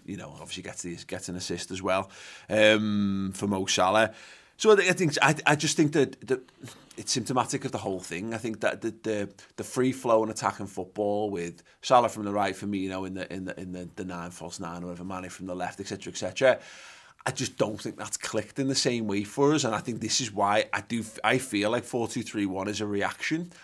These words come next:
I don't feel like we went into this season going, I mean, maybe we did.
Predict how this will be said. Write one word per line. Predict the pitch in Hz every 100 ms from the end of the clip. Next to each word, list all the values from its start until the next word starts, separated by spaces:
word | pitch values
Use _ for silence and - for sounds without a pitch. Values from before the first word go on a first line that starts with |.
| -
I | 104
don't | 117 117
feel | 107 - 101
like | 107 110
we | 113
went | 104 101
into | 98 98
this | 110 104
season | 120 117 117 123
going, | 107 95 95 95 - - _ _ -
I |
mean, | 180 190
maybe | 190 190 180
we | 170
did. | 110 82